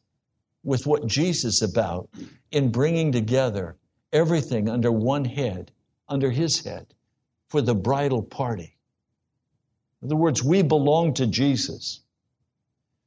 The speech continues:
We're part of the church. The church is not an organization. It's not an institution. The church has institutions and organizations, but the church is the called out people of God, where two or three people gather in the name of Jesus.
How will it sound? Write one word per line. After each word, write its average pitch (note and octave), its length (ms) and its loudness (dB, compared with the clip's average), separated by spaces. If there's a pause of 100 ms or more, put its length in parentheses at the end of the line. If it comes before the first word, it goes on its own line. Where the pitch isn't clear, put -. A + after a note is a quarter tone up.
We're D3 260 4
part F#3 320 2
of B2 140 0
the A#2 100 -2
church. - 680 -6 (360)
The C#3+ 100 2
church F#3+ 380 4
is B2+ 160 2
not D#3+ 320 4
an F#3 120 2
organization. C3+ 760 4
It's C3 220 0
not E3 300 4
an F3+ 120 4
institution. A#2 920 0 (220)
The D3 80 -2
church F#3+ 320 2
has G3+ 440 2
institutions C3+ 920 0
and B2 120 2
organizations, A2+ 840 0 (320)
but D#3+ 160 0
the D3+ 100 0
church G3+ 560 2
is D3+ 180 2
the D#3+ 100 2
called G#3 520 4
out F3+ 360 6
people F3 380 0
of C3+ 140 2
God, G#2 460 0 (240)
where C#3+ 140 2
two G#3 260 2
or A3+ 80 6
three E3+ 280 2
people D3+ 380 0
gather E3+ 440 4
in D3+ 100 2
the C#3 80 2
name E3 320 2
of F3 140 2
Jesus. A2+ 600 -2